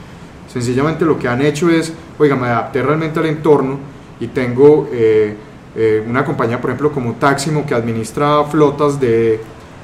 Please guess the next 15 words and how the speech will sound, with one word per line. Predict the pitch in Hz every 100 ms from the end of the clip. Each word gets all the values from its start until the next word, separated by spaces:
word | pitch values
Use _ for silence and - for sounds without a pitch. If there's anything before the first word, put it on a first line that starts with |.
| -
taxis | 147 143 139 170
utilizando | 131 117 113 120 139
tecnología", | 147 131 147 147 147 143 139 139 - - - - -
eh, | 110 113 110
pues | 110 123
lo | 120
que | 123
han | 120
hecho | 127 175
es | 160
tener | - 160
un | 160
modelo | 160 156 160
que | -
es | 123 117